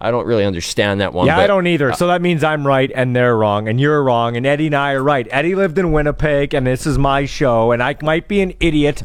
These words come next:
Speaker 1: Yeah.
Speaker 2: but I'm right and everybody else is wrong. Now that's it for text.
Speaker 1: Yeah, I gotta rest my voice here.
Speaker 2: Yeah, rest your voice. We're too popular. Can we go back to being unpopular?
Speaker 1: Yeah,
Speaker 2: I
Speaker 1: man.
Speaker 2: liked it better when we were unpopular.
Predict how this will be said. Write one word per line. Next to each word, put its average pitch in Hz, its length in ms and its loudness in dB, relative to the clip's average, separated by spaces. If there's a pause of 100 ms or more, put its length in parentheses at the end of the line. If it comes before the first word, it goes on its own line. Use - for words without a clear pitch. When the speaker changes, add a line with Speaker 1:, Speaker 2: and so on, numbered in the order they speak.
Speaker 1:
Yeah. 87 160 2
Speaker 2:
but 151 140 2
I'm 180 260 0
right 170 320 0
and 151 120 0
everybody 175 400 2
else 160 260 0
is 131 100 -2
wrong. 120 360 0
Now 117 120 2
that's 226 260 0
it 277 100 0
for 262 120 -2
text. 185 440 -4
Speaker 1:
Yeah, 135 180 4
I 131 140 0
gotta 226 180 2
rest 196 220 0
my 190 100 0
voice 131 460 0
here. 98 140 -4
Speaker 2:
Yeah, 214 280 2
rest 277 320 -2
your 233 140 0
voice. 180 360 0
We're 220 140 0
too 359 320 0
popular. 233 560 -2
Can 202 140 -2
we 311 120 2
go 339 200 0
back 269 300 0
to 226 60 0
being 220 240 0
unpopular? 202 760 0
Speaker 1:
Yeah, 131 220 -4
Speaker 2:
I 254 80 2
Speaker 1:
man. 320 100 2
Speaker 2:
liked 330 240 0
it 262 100 0
better 247 280 0
when 214 160 0
we 202 120 0
were 190 140 0
unpopular. 143 800 -2